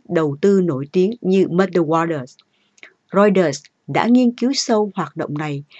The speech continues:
và kết quả cho thấy, từ năm hai nghìn không trăm mười ba đến năm hai nghìn không trăm hai mươi, Beltrox đã gửi hàng ngàn thư được thiết kế để lừa nạn nhân tiết lộ mật khẩu.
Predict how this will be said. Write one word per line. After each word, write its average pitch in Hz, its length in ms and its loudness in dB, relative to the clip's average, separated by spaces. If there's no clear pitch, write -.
và 165 260 0
kết 254 180 -2
quả 143 260 -2
cho 202 220 -6
thấy, 202 260 -2
từ 185 100 6
năm 214 220 0
hai 254 200 -4
nghìn 165 240 -4
không 247 260 0
trăm 226 220 0
mười 165 180 2
ba 196 340 -2
đến 180 200 4
năm 233 200 2
hai 214 200 -4
nghìn 170 200 -2
không 208 260 -4
trăm 208 180 -2
hai 202 200 -4
mươi, 190 320 0
Beltrox 202 520 -4
đã 156 280 -4
gửi 160 220 2
hàng 180 260 0
ngàn 165 260 -2
thư 226 300 0
được 160 280 0
thiết - 260 -4
kế 202 280 2
để 143 100 -2
lừa 175 300 2
nạn 147 220 -4
nhân 190 320 -2
tiết 285 220 -2
lộ 196 260 2
mật 156 180 -4
khẩu. 147 440 -8